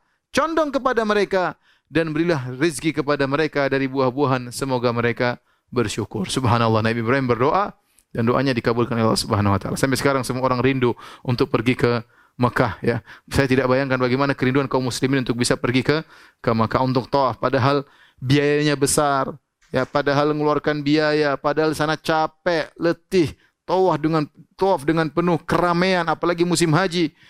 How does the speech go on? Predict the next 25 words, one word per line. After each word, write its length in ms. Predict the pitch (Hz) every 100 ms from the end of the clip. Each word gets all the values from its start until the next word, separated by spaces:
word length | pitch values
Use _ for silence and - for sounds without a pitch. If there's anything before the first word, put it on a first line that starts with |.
| - _
Harus 240 | 170 170
melaksanakan 560 | 147 165 170 175 170 170
manasik. 400 | 175 190 - -
Tapi 320 | - 311 302
subhanallah, 560 | - 220 220 240 220 190 -
subhanallah, 400 | - 202 196 175
setiap 240 | - 208 -
orang 160 | 233 214
ingin 320 | 247 247 220 - - _
tiap 240 | 294 277
tahun 320 | - 196 175
haji. 240 | 135 120 123 - _ _ _ _ _ _
Ya, 160 | - -
kenapa? 320 | 240 311 269
Karena 240 | 254 262
sudah 320 | 285 302 220
di 240 | 220 254 254
doanya 400 | 208 247 247 240
Nabi 160 | 233
Ibrahim 240 | 226 262 226
dikabulkan, 560 | 214 196 214 190 170 -
rindu, 320 | 170 190 156
kerinduan 400 | - 170 165 180 147
kepada 400 | 135 135 151 165 _ _ _ _ _ _ _ _ -
kota, 400 | 127 - 139